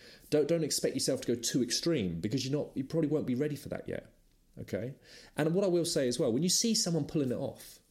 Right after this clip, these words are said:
right? When you see someone, it just seems like they get it, right? They look like something out of a, uh, I don't know, an award ceremony or something like that, or something out of a G Q magazine,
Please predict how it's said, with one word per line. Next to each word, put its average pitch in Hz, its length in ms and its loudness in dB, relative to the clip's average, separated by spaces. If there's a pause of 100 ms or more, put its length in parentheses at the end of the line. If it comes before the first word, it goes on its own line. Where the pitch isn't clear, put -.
(120)
right? 92 160 0
When 135 100 0
you 143 60 0
see 165 200 2
someone, 127 300 0
it 120 400 -4
just 175 180 2
seems 156 220 2
like 104 120 -2
they 117 80 0
get 131 260 -2
it, - 200 -10 (420)
right? - 200 -6
They 117 120 2
look 127 160 2
like 117 140 -2
something 117 380 -4
out 104 120 2
of 98 100 0
a, 95 180 2
uh, 90 200 -2 (1300)
I 104 80 -4
don't 98 120 0
know, 92 180 -2
an 95 100 -2
award 101 320 2
ceremony 90 460 0
or 90 100 -4
something 95 300 -4
like 90 140 -2
that, 90 120 0
or 90 120 -2
something 110 220 -2
out 101 40 -2
of 101 60 -4
a 90 40 -2
G 104 200 0
Q 101 240 -4
magazine, 90 560 -2